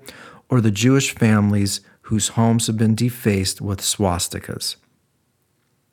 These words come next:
See, that's the thing. It's, it's like, you know, I've, I've sort of, I don't wanna say I've mimicked or joked about how words are violence,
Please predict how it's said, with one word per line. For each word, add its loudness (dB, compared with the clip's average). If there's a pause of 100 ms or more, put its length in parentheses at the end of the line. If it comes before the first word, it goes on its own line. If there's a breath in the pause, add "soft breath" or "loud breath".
(420)
See, 2
that's 2
the 2
thing. 4
It's, -2
it's -2
like, 0 (1600 loud breath)
you 4
know, 6
I've, 2
I've 0
sort 0
of, -2
I 2
don't 2
wanna 2
say 2
I've 0
mimicked 2
or -2
joked -2
about -2
how -2
words -2
are -2
violence, -4